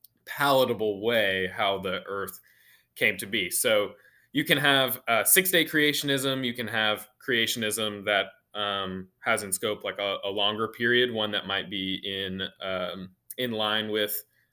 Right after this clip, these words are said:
uh, theistic evolution, so that, uh, evolution happened, but it was all orchestrated by God, whereas, um, you know, a more scientific community would say that it was by accident, by chaos.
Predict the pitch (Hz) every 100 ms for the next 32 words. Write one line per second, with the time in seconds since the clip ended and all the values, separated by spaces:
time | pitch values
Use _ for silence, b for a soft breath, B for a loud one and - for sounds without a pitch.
0 | _ 107 104 98 92 - 135 135 139 127
1 | 113 110 110 - 123 120 117 104 101 95
2 | - 95 92 95 - 131 120 127 135 127
3 | 123 - 131 131 135 120 110 104 104 104
4 | 101 113 120 - 123 113 117 110 110 110
5 | 101 98 95 92 - - - 87 90 104
6 | 95 - - 101 95 104 95 107 101 -
7 | 104 101 101 95 92 104 98 98 - b
8 | b b - 101 95 - 98 92 90 131
9 | - 120 117 - 98 95 117 107 101 104
10 | -